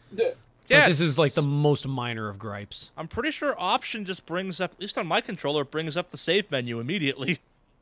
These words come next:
Speaker 2: When you press triangle, or what are you pressing?
Speaker 3: No, the option button.
Speaker 2: Oh, you're using that one? Oh, yeah, I guess. Oh, never mind. That actually is the way to do that.
Speaker 3: Yeah,
Speaker 2: I forgot
Speaker 3: it brings
Speaker 2: that,
Speaker 3: up save immediately. <laughs>
Speaker 2: It's so fucking weird that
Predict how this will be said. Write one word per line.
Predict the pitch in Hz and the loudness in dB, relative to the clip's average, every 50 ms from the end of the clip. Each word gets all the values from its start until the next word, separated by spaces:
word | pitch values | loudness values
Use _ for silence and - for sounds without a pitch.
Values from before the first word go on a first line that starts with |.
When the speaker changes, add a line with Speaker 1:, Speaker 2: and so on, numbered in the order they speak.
| _ _ _ _ _ _ _ _ _ _ _ _ _ _ - | _ _ _ _ _ _ _ _ _ _ _ _ _ _ -6
Speaker 2:
When | 139 143 147 | -4 -2 0
you | 147 139 | 0 0
press | - - 160 151 - - - - - - | 0 0 0 0 0 -2 -4 -6 -6 -8
triangle, | - - 135 120 127 139 151 165 196 202 196 170 | -6 -4 -2 0 0 0 0 -2 -2 -4 -4 -2
or | 131 123 117 117 | -4 -4 -4 -4
what | 113 120 | -4 -4
are | 120 120 | -4 -4
you | 123 120 | -6 -6
pressing? | 110 - 104 98 95 - 104 104 | -8 -8 -8 -8 -8 -8 -4 0
Speaker 3:
No, | 233 285 233 160 | 2 4 4 4
the | 135 143 | 2 2
option | 160 202 240 240 - - 156 139 | 2 2 2 2 0 -4 -6 -4
button. | 120 117 98 113 110 104 _ _ _ _ _ _ _ _ _ _ _ _ _ _ _ _ _ _ _ _ _ - | -4 -6 -6 -6 -12 -16 _ _ _ _ _ _ _ _ _ _ _ _ _ _ _ _ _ _ _ _ _ 0
Speaker 2:
Oh, | 175 175 170 | 2 2 4
you're | 151 139 139 | 4 2 2
using | 143 147 139 120 135 | 2 0 0 0 -2
that | 131 139 | -2 -2
one? | 151 151 - | -2 -2 0
Oh, | - 175 160 147 135 | 0 0 0 0 0
yeah, | 123 135 135 131 | -2 -2 -4 -4
I | 123 | -2
guess. | 117 143 131 - - - - - | -4 -4 -6 -6 -8 -10 -10 -6
Oh, | 185 170 | -6 -6
never | 117 104 135 135 | -4 -4 -6 -4
mind. | 143 143 135 110 92 | -2 -2 -4 -4 -4
That | 110 120 | -2 -2
actually | 123 123 - - 135 | -2 -2 -2 -2 -2
is | 123 107 | -2 -2
the | 113 | -2
way | 104 101 | -4 -4
to | 98 | -6
do | 90 101 98 | -4 -2 2
that. | 180 | 4
Speaker 3:
Yeah, | 170 139 | 4 4
Speaker 2:
I | |
forgot | 120 107 107 113 113 | 2 2 -2 -2 -2
Speaker 3:
it | 107 | -2
brings | - 165 160 156 - | -2 -4 -2 0 0
Speaker 2:
that, | 165 | 0
Speaker 3:
up | 156 - | 0 0
save | - - 165 160 160 160 | 0 0 2 2 2 2
immediately. | 156 156 180 185 160 131 - - 143 139 156 139 - _ | 0 0 0 -2 -2 -2 -4 -4 -2 0 0 0 -2 _
<laughs> | _ _ | _ _
Speaker 2:
It's | - 120 - - | -12 -8 -4 -2
so | - - - 180 180 170 | 0 2 4 4 4 4
fucking | 143 - 185 175 - 165 151 147 127 | 4 4 2 2 4 4 4 4 4
weird | 127 135 131 131 127 113 | 2 2 2 2 2 0
that | 117 113 | -2 -4